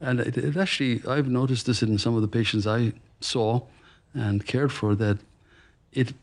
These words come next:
produced sort of a macabre alteration of personality at times, because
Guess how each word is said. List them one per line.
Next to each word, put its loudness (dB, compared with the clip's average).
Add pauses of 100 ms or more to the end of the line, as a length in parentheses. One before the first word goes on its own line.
(680)
produced 0
sort 2
of 0
a 2
macabre 0
alteration 0
of 0
personality 0
at 0
times, -2
because -2